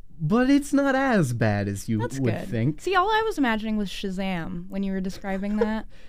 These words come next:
Speaker 1: It's like Shazam, but somehow worse.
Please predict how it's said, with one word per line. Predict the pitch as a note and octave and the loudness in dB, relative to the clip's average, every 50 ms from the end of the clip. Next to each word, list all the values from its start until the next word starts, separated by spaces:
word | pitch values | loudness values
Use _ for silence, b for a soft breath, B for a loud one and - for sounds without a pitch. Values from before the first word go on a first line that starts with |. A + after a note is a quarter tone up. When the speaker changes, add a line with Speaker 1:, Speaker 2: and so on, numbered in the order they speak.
| b b b | b b b
Speaker 1:
It's | b F#3+ F#3 F#3 F#3 | b 0 0 2 2
like | F#3+ A3 C4 C#4 | 0 0 0 0
Shazam, | - - - G3+ D#3+ C3 B2+ A#2+ B2+ C#3 D3 E3+ F3+ E3 | -2 0 2 2 2 4 4 4 4 4 6 6 4 4
but | C3+ A#2 | 2 0
somehow | - - D3 D3 A#2+ D3 C#3 C3+ | 0 2 2 2 4 4 4 4
worse. | B2+ A2 G#2 G#2 G#2 G2+ - - - - - - - - - - | 2 2 0 0 -2 -4 -4 -6 -8 -8 -8 -8 -8 -8 -10 -12